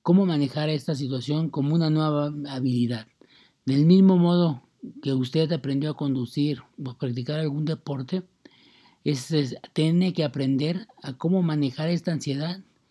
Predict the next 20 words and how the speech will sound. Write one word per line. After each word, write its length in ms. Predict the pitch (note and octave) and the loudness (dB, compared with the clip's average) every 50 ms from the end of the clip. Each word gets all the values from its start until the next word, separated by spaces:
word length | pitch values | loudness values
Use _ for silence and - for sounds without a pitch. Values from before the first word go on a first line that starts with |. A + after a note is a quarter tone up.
| _ _ _ _ _ _ _ _ | _ _ _ _ _ _ _ _
y 160 | _ E3+ D3+ B2 | _ -4 -2 -2
cómo 320 | B2 - E3 F3+ G3 G#3 | 0 2 4 6 6 6
relajarse. 840 | F#3+ F3 D#3 D3 D3 - - E3+ F#3+ G3 - - E3 D3+ B2+ A#2+ - _ _ _ _ _ _ | 4 4 2 0 -2 -2 -4 -4 -4 -4 -6 -6 -8 -8 -8 -10 -16 _ _ _ _ _ _
Esto 300 | F3 E3 - - - F#3 | -8 -8 -6 -2 -2 -2
requiere 440 | D#3+ D3+ C3 B2 - D#3+ D#3+ D#3 D3+ | 0 -2 -4 -2 -2 0 0 0 -2
tiempo. 580 | - - D#3+ D#3 E3 E3 D3 - G#3+ G#3+ - _ - - - _ _ _ | -2 0 0 2 2 0 -2 -2 -6 -8 -8 _ -20 -20 -20 _ _ _
Lo 140 | - D#3 D#3+ | -2 0 4
único 400 | E3+ F3 F#3 F#3 F3+ F3+ E3 D3 | 6 6 6 6 4 2 0 0
que 100 | B2 D3+ | 0 0
le 120 | C3+ C3 B2+ | 0 0 0
pido 180 | - E3 E3+ | 0 0 0
es 100 | D#3 - | 0 0
que 120 | - C3 B2 | -2 -2 0
no 180 | D3+ F3 F#3 | 0 0 0
se 140 | - G3 F#3+ | 0 0 0
desespere, 600 | E3+ C3 A#2+ C3+ A#2+ - - C3 C3+ D#3+ D3+ - _ _ _ | 0 0 -2 -6 -8 -8 -8 -6 -6 -8 -10 -12 _ _ _
que 140 | - C3 B2 | -8 -4 -2
me 140 | B2+ C3 C3 | -2 -2 -2
deje 240 | D3 D#3 C#3+ E3+ E3 | -4 -2 -4 -4 -4
trabajar, 580 | - D3+ C#3 B2+ A2+ - - C#3 C#3+ D3+ E3 | -4 -4 -4 -4 -6 -6 -6 -8 -8 -8 -12